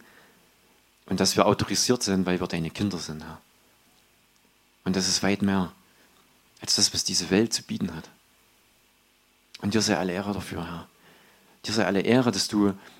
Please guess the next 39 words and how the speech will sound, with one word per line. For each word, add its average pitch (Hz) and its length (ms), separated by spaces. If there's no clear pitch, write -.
uns 95 220
ziehst, 120 440
Herr. 92 140
Und 90 140
ich - 160
bitte 110 180
dich 95 120
einfach 90 320
immer 123 220
wieder, 107 200
dass 90 200
wir 98 60
es - 160
hören 120 380
und 92 80
dass - 180
wir 98 100
uns 104 280
dann 101 140
noch 101 260
ausrichten, 101 560
Herr. 82 220
Und 95 80
nicht 107 180
übergehen. 92 500
Danke, 110 180
dass 101 180
auch 104 100
dafür 107 420
Gemeinschaft 107 540
wichtig - 340
ist. - 240
Dass - 160
nicht 104 140
jeder 113 180
seine 98 280
eigene 107 260
Suppe 120 240
kocht. - 340